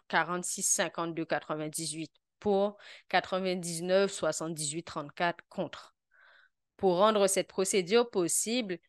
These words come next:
il faut désigner une personne qui a accès à la liste des correspondances afin de pouvoir vérifier que les numéros inscrits sur la plateforme sont de vrais numéros qui ont, qui ont bien été attribués à des membres votants. Finalement,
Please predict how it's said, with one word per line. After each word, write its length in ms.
il 100
faut 200
désigner 440
une 160
personne 460
qui 160
a 80
accès 320
à 100
la 180
liste 320
des 140
correspondances 1040
afin 300
de 100
pouvoir 480
vérifier 680
que 100
les 200
numéros 480
inscrits 320
sur 140
la 140
plateforme 500
sont 200
de 120
vrais 340
numéros 640
qui 140
ont, 180
qui 140
ont 100
bien 220
été 240
attribués 520
à 100
des 160
membres 340
votants. 420
Finalement, 800